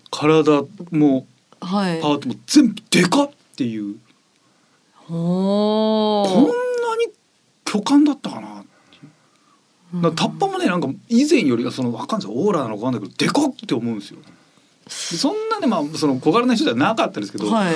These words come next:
Speaker 1: でもでかって感じるのと、特にね、髪型なんですよ。
Speaker 2: うん。
Speaker 1: 一行さんって、あの、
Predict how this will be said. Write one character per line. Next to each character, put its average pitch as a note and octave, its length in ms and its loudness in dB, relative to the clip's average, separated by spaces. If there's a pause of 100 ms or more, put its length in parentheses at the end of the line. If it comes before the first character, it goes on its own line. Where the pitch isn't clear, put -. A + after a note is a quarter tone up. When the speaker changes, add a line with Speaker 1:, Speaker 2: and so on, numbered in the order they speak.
(140)
Speaker 1:
で - 80 -2
も B2+ 80 -4
で - 180 -2
か - 240 -6
っ A3 60 -4
て D#3+ 200 -10
感 A2+ 240 -10
じ A2+ 140 -8
る A2 60 -8
の G2+ 40 -8
と、 G2 240 -8 (600)
特 - 240 2
に A2+ 80 4
ね、 F#2+ 260 -2 (1300)
髪 E4 280 0
型 D4 280 0
な A3+ 100 0
ん A#2+ 60 -2
で A2 40 -12
す - 80 -16
よ。 F2+ 140 -20 (880)
Speaker 2:
う A3+ 40 0
ん。 G3+ 240 4
Speaker 1:
一 F3+ 100 4
行 A#3+ 140 4
さ D3+ 100 4
ん B2 40 0
っ - 20 -2
て、 A#2 100 -2
あ G#2+ 140 -2
の、 F#2+ 500 -6